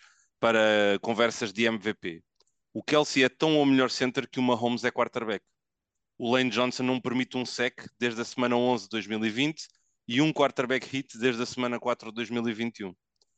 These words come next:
Ou seja, estamos a comparar, obviamente, é, é aqui injusto compararmos determinadas posições, mas porquê é que vocês acham que nós nunca falamos de linhas ofensivas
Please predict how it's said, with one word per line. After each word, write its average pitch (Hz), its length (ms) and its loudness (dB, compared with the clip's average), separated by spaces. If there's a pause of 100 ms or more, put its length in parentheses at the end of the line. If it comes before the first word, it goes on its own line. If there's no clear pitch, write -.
(380)
Ou 117 80 2
seja, 107 400 2 (220)
estamos 131 320 0
a 131 60 2
comparar, 131 340 4
obviamente, 123 500 2 (240)
é, - 600 0
é - 20 2
aqui 127 160 0
injusto 127 340 0
compararmos 120 500 0
determinadas 117 600 -4
posições, 131 640 -4 (400)
mas 139 120 -2
porquê - 180 -2
é - 20 -8
que - 60 -6
vocês 165 220 0
acham 170 240 0
que 151 80 2
nós 147 220 2
nunca 151 240 -2
falamos 127 400 -2
de 120 220 -6
linhas 135 260 0
ofensivas 120 760 -8